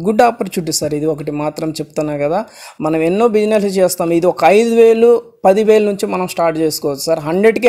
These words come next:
హండ్రెడ్ పర్సెంట్ సక్సెస్‌ఫుల్ అవుతాం ఇది, ఈ బిజినెస్లో మాత్రం. ఇది ఎందుకంటే ఇయర్ మొత్తం ఉండే బిజినెస్, దీనికి ఒక ఏ-, ఒక, ఆ, ఇది ఉంటుంది, ఈ టైంలో సమ్మర్లో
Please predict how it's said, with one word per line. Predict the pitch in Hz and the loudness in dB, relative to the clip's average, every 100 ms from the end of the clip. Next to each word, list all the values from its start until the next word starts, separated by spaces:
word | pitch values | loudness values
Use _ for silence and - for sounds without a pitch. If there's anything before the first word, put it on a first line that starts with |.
| 170 | 0
హండ్రెడ్ | 185 240 226 | 2 2 2
పర్సెంట్ | 220 226 214 | 0 -2 -2
సక్సెస్‌ఫుల్ | 180 - 180 - 170 147 | -2 -2 -4 -2 0 0
అవుతాం | 139 139 135 | -2 -6 -6
ఇది, | 135 139 | -4 -4
ఈ | |
బిజినెస్లో | 139 139 151 143 139 | -4 -4 -4 -6 -8
మాత్రం. | 131 123 - - _ - - | -8 -10 -12 -14 _ -20 -6
ఇది | 165 | 0
ఎందుకంటే | 202 233 220 208 208 | 2 2 0 0 -2
ఇయర్ | 226 269 269 | 4 4 4
మొత్తం | 233 - 233 214 | 0 0 -2 0
ఉండే | 202 | -2
బిజినెస్, | 185 170 156 139 - - | 0 -2 -2 -4 -6 -10
దీనికి | 139 185 190 | -4 -2 0
ఒక | 196 190 180 175 | 0 2 2 4
ఏ-, | 180 175 170 160 | 2 2 0 -2
ఒక, | 156 165 160 156 - - - 160 | -2 -2 -2 -4 -8 -12 -8 -2
ఆ, | 165 160 - 160 | -2 -2 -4 -4
ఇది | 170 208 196 | 0 2 2
ఉంటుంది, | 196 190 190 190 - 185 | 0 0 2 0 0 0
ఈ | |
టైంలో | 175 185 185 185 180 165 | 2 2 4 4 2 0
సమ్మర్లో | 185 185 185 180 | 0 2 2 4